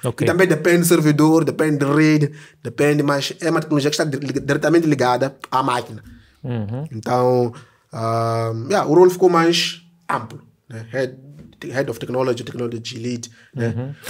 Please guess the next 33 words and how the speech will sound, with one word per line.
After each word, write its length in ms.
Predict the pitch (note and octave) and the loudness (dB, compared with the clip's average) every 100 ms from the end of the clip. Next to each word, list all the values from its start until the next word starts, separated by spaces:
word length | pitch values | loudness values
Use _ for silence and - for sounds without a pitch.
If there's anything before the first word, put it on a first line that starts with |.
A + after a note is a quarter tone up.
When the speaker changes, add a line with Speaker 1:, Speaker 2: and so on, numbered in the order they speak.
| - | -6
Speaker 1:
Mas 160 | C#3 G#2+ | -6 -2
como, 220 | E3 C#3+ | -4 -4
como, 180 | D3 B2 | -4 -4
como, 240 | C3+ A#2+ | -4 -4
como 180 | A#2 C#3 | -6 -8
é, 40 | B2 | -8
como, 240 | C3 A2 G#2 | -10 -12 -10
como 140 | C#3+ | -10
é 20 | |
que 80 | B2+ | -10
te 60 | - | -10
sentiste, 440 | A2+ G#2 G#2+ - | -10 -10 -16 -20
pá, 220 | G#2+ A2 G#2+ | -20 -20 -14
quando 360 | - G#2+ G#2 G2+ - A#2+ - - | -12 -10 -10 -12 -10 -12 -12 -16
<laughs> 380 | - C#4 C#4 - | -8 -6 -6 -8
tornaste 400 | B2 A2 A2+ B2 | -6 -4 -4 -4
Head 300 | G#2 A2 G#2 | -6 -4 -6
of, 140 | G#2 | -4
Head, 500 | A2+ G#2+ - G#2+ G#2+ | -6 -6 -10 -12 -10
Head, 220 | G#2+ G#2+ G#2+ | -10 -8 -12
Head 220 | G#2+ G#2+ G#2+ | -10 -10 -10
of 160 | - - | -12 -12
Technology 800 | G#2+ - G#2+ G#2+ G#2+ G#2 G2 - | -10 -10 -6 -4 -4 -8 -12 -14
dentro 280 | - G#2+ G2+ | -12 -12 -12
de 60 | |
uma 120 | G2+ G2+ | -12 -12
empresa 300 | G#2 G2 F#2 | -12 -12 -10
a 20 | |
qual 200 | G#2+ G#2 | -8 -8
sempre 360 | G#2+ - G#2+ - | -10 -16 -16 -14
sonhaste 340 | G2 G2 - | -14 -14 -16
em 20 | G#2 | -16
trabalhar 460 | G2 G2 G2+ F#2+ | -12 -12 -12 -16